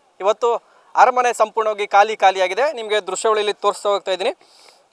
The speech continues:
ಆ, ನೆನ್ನೆ ಮುಂಜಾನೆಯಿಂದಲೇ, ಆ, ಸಾಕಷ್ಟು ರಾಜ್ಯಗಳಿಂದ, ಹೊರ ರಾಜ್ಯಗಳಿಂದ, ದೇಶಗಳಿಂದ, ಆ, ಲಕ್ಷಾಂತರ ಮಂದಿ ಮೈಸೂರು ದಸರಾವನ್ನ ವೀಕ್ಷಣೆ ಮಾಡೋದಕ್ಕೆ ಬಂದಿದ್ರು. ಅದ್ರಲ್ಲೂ ಸಹ ಅರಮನೆ ಅಂಗಳ ಅಂತೂ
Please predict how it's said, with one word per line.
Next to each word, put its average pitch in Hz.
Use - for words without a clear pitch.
ಆ, 220
ನೆನ್ನೆ 240
ಮುಂಜಾನೆಯಿಂದಲೇ, 233
ಆ, -
ಸಾಕಷ್ಟು 285
ರಾಜ್ಯಗಳಿಂದ, 196
ಹೊರ 185
ರಾಜ್ಯಗಳಿಂದ, 180
ದೇಶಗಳಿಂದ, 175
ಆ, 175
ಲಕ್ಷಾಂತರ 233
ಮಂದಿ 214
ಮೈಸೂರು 196
ದಸರಾವನ್ನ 214
ವೀಕ್ಷಣೆ 190
ಮಾಡೋದಕ್ಕೆ 185
ಬಂದಿದ್ರು. 180
ಅದ್ರಲ್ಲೂ 208
ಸಹ 190
ಅರಮನೆ 196
ಅಂಗಳ 208
ಅಂತೂ 214